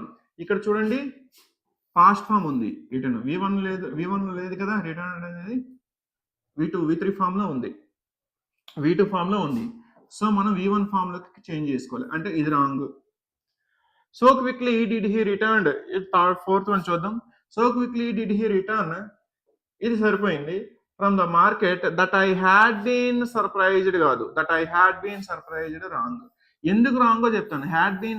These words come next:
surprised ఎందుకు రాదు అని చెప్పేసి నేను చెప్తా. ఓకే, ఆ,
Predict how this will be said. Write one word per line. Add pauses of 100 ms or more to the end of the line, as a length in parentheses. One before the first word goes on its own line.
surprised
ఎందుకు
రాదు
అని
చెప్పేసి
నేను
చెప్తా. (440)
ఓకే, (560)
ఆ,